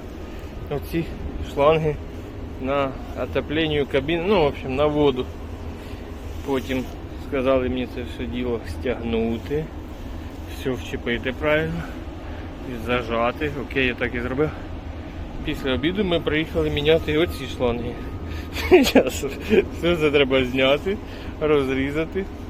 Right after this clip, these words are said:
от, потім поміняти і опять все стягнути. Ну, в общем,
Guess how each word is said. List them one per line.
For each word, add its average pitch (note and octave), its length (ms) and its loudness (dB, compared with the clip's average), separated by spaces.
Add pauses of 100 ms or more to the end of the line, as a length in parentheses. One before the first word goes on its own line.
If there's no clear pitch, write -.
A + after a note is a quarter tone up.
(540)
от, D#3 200 0 (140)
потім C#3 280 -4
поміняти C#3+ 640 0
і F3+ 140 4
опять B2+ 300 0 (160)
все C3 120 -4
стягнути. C#3 720 -2 (1040)
Ну, F3+ 60 -4 (220)
в D#3+ 80 0
общем, D#3+ 280 -4